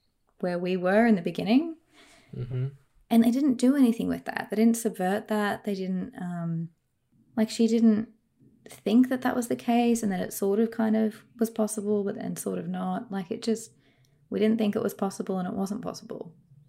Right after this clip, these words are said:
Speaker 2: Yeah.
Speaker 1: That's,
Speaker 2: Okay.
Speaker 1: that's,
Speaker 2: Over.
Speaker 1: yeah,
Speaker 2: Yeah.
Speaker 1: that's the journey. Like,
Speaker 2: <laughs>
Speaker 1: there's no stakes. There's no interest.
Speaker 2: Yeah, and there's lots of sort of plot machinations about going back to Hungary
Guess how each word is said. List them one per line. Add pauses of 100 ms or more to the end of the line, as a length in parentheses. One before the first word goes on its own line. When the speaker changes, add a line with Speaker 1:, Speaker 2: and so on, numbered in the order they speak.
(920)
Speaker 2:
Yeah. (120)
Speaker 1:
That's,
Speaker 2:
Okay.
Speaker 1:
that's, (120)
Speaker 2:
Over. (300)
Speaker 1:
yeah,
Speaker 2:
Yeah.
Speaker 1:
that's
the
journey.
Like, (140)
Speaker 2:
<laughs>
Speaker 1:
there's
no
stakes.
There's
no
interest. (760)
Speaker 2:
Yeah,
and
there's
lots
of (480)
sort
of
plot
machinations
about
going
back
to
Hungary